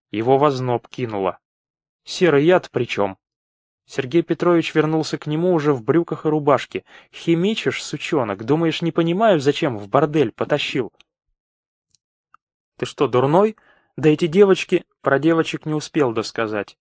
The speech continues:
Костяшками согнутых пальцев Чулок резко ткнул ему в рот. У Геки сразу полная пасть крови налилась. Он её с трудом заглотил. Попытался нырнуть с кровати в бок, но вдогонку получил затрещину и влип мордой в пол.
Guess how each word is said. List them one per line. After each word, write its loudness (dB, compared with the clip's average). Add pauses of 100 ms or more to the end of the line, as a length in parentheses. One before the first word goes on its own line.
(320)
Костяшками -2
согнутых -2
пальцев 0
Чулок 0
резко 0
ткнул -4
ему -2
в -6
рот. 0 (460)
У 4
Геки 2
сразу 2
полная 2
пасть 0
крови 2
налилась. -2 (180)
Он -4
её 2
с -10
трудом 0
заглотил. 0 (280)
Попытался 2
нырнуть 0
с -12
кровати 4
в -4
бок, 2
но -2
вдогонку 2
получил -2
затрещину 0
и -2
влип -4
мордой 0
в -20
пол. 2